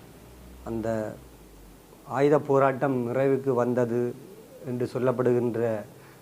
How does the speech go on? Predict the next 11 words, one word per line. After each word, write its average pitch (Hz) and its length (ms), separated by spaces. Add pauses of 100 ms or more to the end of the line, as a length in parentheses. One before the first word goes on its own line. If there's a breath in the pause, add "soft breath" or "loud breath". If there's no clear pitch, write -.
(160)
காலப்பகுதி 123 520
முடிந்தாலும், 117 800 (1400)
ஏதோ 131 160
ஒரு 170 180
வகையில 143 600
தமிழ் 143 320
மக்களை 135 420 (300)
அடக்கி 135 380
ஒடுக்குற 135 640 (880 loud breath)
அல்லது 120 340
தொடர் 139 500